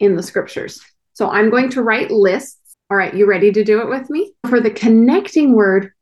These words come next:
we're going to look in verse fifteen. And the word that we're going to write down is for. For. Let's look back at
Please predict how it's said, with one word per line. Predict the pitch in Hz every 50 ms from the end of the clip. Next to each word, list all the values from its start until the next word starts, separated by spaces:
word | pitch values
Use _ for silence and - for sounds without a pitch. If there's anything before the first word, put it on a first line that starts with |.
| _ -
we're | 208 214
going | 202 202 214 214 220 247 277
to | 277 - 311
look | 302 262 226 214 202 - - _ _
in | - 196 190 180 180 175
verse | 175 196 190 262 285 - - - _ _ -
fifteen. | 202 214 262 - - _ - - - - 311 277 220 175 160 139 208 294 392 415 - _ -
And | 226 226 226 220
the | 220 214
word | 208 208 202 214 247 262 277 320 480 494 427 -
that | 349 320 294 -
we're | 285 294 262
going | 254 262 254 247 247 254 247 -
to | 285 262
write | 247 240 208 208 285 330 - -
down | - 220 196 180 185 202 - - - _ - - - _ _ _ _ _ _ _ _ _ _ _ _ _ _ _ _ _ _ _ _ _ _ _ _ _ _ _ _ _ _ _ _ _ _
is | 202 214 208 202 202 208 202 - - _ _ _ _ _ _ _ _ _ _ _ _ _
for. | - 254 233 208 190 180 165 156 113 - - 214 _ _ _ _ _ _ _ _ _ _ _ _ _ _ _ _ _ _ _ _ _ _ _ _ _ _ _ _ _ _ _ _ _ _ _
For. | - 247 214 190 156 - - - - 220 220 _ _ _ _ _ _ -
Let's | 202 208 214 202 202 -
look | - 302 302 - -
back | 269 226 220 226 - - _ _ -
at | 220 226 -